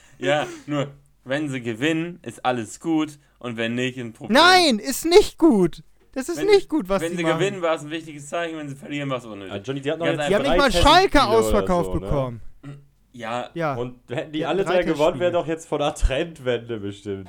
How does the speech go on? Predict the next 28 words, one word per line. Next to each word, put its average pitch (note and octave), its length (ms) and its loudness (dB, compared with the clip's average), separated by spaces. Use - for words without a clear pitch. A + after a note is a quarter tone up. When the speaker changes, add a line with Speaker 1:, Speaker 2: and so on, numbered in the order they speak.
Speaker 3:
das G2 240 -8
Gespräch. F#2+ 460 -10
Speaker 1:
Ja. - 160 -4
Speaker 2:
Dann F#3+ 240 0
wäre A#3+ 200 6
auf G3+ 140 0
jeden B3 180 -2
Fall A#3 140 -2
davon G#3+ 280 -2
gesprochen G#3 420 -4
worden, G3 280 -2
dass F#3 200 -4
es F#3 140 -10
einigermaßen F3+ 720 -6
klappt. - 420 -4
Speaker 3:
Ja. - 60 -20
Speaker 2:
Aber F3+ 380 2
so F#3+ 240 -4
wie G#3+ 80 -4
es G3 140 -8
jetzt G#3 240 0
halt G3 220 -2
ist, - 480 -10
sieht G#3+ 300 -8
man, G3+ 400 -6
dass G3 160 -6
es F#3 140 -12
jedes G#3 360 -6